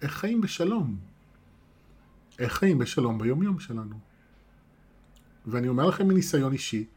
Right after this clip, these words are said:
זה אפשרי. כתלמיד של ורדה ותלמיד של הדרך הזו כבר עשרים ושבע שנה, זה אפשרי. אני רואה את זה בחיים שלי, אני רואה בחיים של חברים שלי לדרך,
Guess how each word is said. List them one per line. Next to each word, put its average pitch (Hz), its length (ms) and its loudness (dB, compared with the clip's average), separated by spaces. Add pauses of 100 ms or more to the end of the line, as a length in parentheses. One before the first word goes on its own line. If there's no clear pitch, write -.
(840)
זה 113 180 0
אפשרי. 95 380 -8 (1500)
כתלמיד 117 420 -4
של 123 200 -2
ורדה 156 400 4
ותלמיד 113 460 -2
של 131 140 0
הדרך 120 400 0
הזו 117 240 -4
כבר 104 360 -6 (440)
עשרים 151 240 -4
ושבע 135 340 -2
שנה, 120 400 -6 (1700)
זה 113 200 -4
אפשרי. 110 540 -6
אני 104 140 -8
רואה 104 120 -4
את 107 60 -6
זה 110 80 -8
בחיים 110 340 -4
שלי, 143 240 0
אני 175 100 2
רואה 117 120 0
בחיים 113 320 -4
של 110 120 -12
חברים 110 440 -4
שלי 156 200 0
לדרך, 147 580 -2